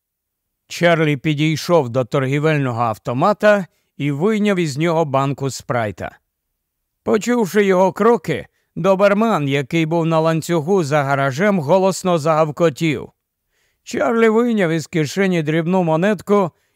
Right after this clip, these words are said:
і жбурнув її в залізну огорожу, аби пес помчав на звук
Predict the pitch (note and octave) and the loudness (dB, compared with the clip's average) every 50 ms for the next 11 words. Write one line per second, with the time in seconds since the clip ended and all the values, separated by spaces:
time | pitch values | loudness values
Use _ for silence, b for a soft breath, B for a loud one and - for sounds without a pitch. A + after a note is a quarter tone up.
0 | _ _ - G#3 A3 G#3 D#3+ D#3+ E3 G3+ G#3 G3+ G3 G#3 A3+ A#3 A3+ G#3+ G3+ G3 | _ _ -2 0 0 0 0 0 2 2 2 2 2 2 2 2 2 2 0 0
1 | F3 E3+ D#3+ D3+ C3 B2+ B2 A#2 D3 D3+ D#3 E3 F3+ E3+ C#3 E3+ F3 E3 E3 D#3 | 0 0 0 -2 -2 -4 -2 0 0 0 2 0 -2 -2 -2 0 0 0 0 2
2 | E3 F#3+ F#3+ G3 F3+ C#3+ A2 A2+ G#2 - - _ _ _ _ _ _ - - - | 2 2 4 4 2 0 0 -4 -8 -10 -10 _ _ _ _ _ _ -8 -6 -4
3 | - E3 F3+ F3 D#3+ B2+ - - E3 F3 F3+ F3 C3+ - - F#3+ D#3+ D#3+ D#3 - | -2 0 0 0 -2 -2 -2 0 2 2 2 0 -2 -4 -2 -2 0 0 0 -2
4 | - E3+ E3 E3 D#3+ D3+ D3+ D3 D3 A#2+ C#3 D#3+ G3 G3 F3+ - - | 0 0 2 2 2 0 0 0 -2 -2 -2 -2 0 0 -2 -4 -10